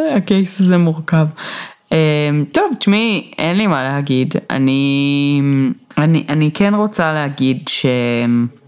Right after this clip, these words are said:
כשיש טראומה משמעותית במשפחה, אה, אז, אה, המשפחה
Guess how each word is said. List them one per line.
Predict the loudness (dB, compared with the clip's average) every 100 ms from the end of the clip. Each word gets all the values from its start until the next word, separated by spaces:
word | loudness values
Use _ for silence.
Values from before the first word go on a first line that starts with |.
| _ _ _ _ _ -20 _ _ _ -16 -14 -14 -16 -16 -14 -12 -14 -16 -20 -12
כשיש | -2 0 0
טראומה | 0 0 0 -2
משמעותית | -2 0 0 2 -2 0
במשפחה, | 0 0 -2 -4 -2 -2 -2 -6 -16 _ -20 _ -2
אה, | 0 0 0 0 0 0 -2 -4 -2
אז, | 0 0 0
אה, | 0 0 0
המשפחה | 0 0 -2 0 0 0 0 -2 -2 -2 -2 -2